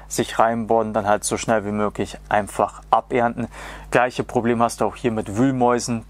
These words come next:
Die lieben auch solches Wurzelgemüse, dass sie dir hier die ganzen Möhren einfach wegfressen. Oder, was ich schon von vielen Eltern erfahren habe, ist, wenn die Kleinen auch mit im Garten sind, sich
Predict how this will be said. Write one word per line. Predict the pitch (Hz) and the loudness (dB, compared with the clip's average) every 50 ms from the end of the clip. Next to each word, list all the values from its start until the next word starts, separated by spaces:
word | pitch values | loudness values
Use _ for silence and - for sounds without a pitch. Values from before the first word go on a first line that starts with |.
| - | -6
Die | - 107 | -4 -2
lieben | 104 107 107 107 107 98 | 0 0 0 2 2 2
auch | 117 117 - | 2 2 2
solches | - 123 107 - 113 - - - | 0 -2 -2 -2 -4 -6 -2 0
Wurzelgemüse, | 117 113 113 - 120 113 104 107 107 113 113 101 104 | 0 0 0 0 -2 0 0 0 0 0 0 0 2
dass | 104 107 104 - | 0 0 0 0
sie | 123 104 | -4 -2
dir | 101 104 101 | -2 0 2
hier | 101 107 107 101 - - - - - - | 2 2 2 0 -2 -8 -16 -18 -8 -8
die | 120 | 0
ganzen | - 113 104 107 - - - 113 101 92 - - | 2 2 2 2 -2 -4 -4 -4 -6 -6 -6 -4
Möhren | 107 104 104 107 107 - 107 95 90 - | 0 2 4 2 2 2 -2 -6 -6 -6
einfach | - 104 95 - 92 87 | -6 -6 -4 -4 -4 -4
wegfressen. | - 92 - - - - - - - - 104 98 - - | -4 -4 -4 -8 -6 -4 -2 -2 -2 -2 -2 -2 0 2
Oder, | 175 185 185 180 175 165 151 - - | 2 4 4 4 2 2 0 -2 -4
was | - 117 - 147 | -4 -2 0 0
ich | 135 - | -2 0
schon | - 139 - | -2 -4 -2
von | - 127 117 | -2 -2 -4
vielen | - - - 156 151 139 139 - | -2 -2 0 0 0 0 0 0
Eltern | - 131 131 - 117 113 | 2 2 2 2 0 0
erfahren | 110 107 - - 147 147 143 143 135 135 | 0 -2 0 2 2 2 2 2 0 0
habe, | 139 139 131 - - - - - - - | 0 0 0 -4 -12 -18 -18 -18 -2 -2
ist, | 160 143 - | -2 0 0
wenn | - 123 120 | -2 0 0
die | 113 113 104 - - - - - - - - | 0 0 0 -4 -10 -20 -20 -20 -20 -12 -6
Kleinen | - - 147 135 135 143 139 135 123 - - - | 0 2 4 4 4 2 -2 -4 -6 -8 0 0
auch | 139 127 - - | 0 0 0 -2
mit | 131 131 117 - | -4 -4 -4 -4
im | 123 92 110 | -8 -8 0
Garten | 113 139 143 147 147 - 143 139 127 | 2 4 4 4 2 0 -4 -4 -2
sind, | 139 139 135 - - - - - - - - - - - | -2 -2 -2 -4 -8 -16 -18 -18 -18 -20 -20 -20 -16 -10
sich | - - 127 117 - - | -2 0 0 0 -2 -8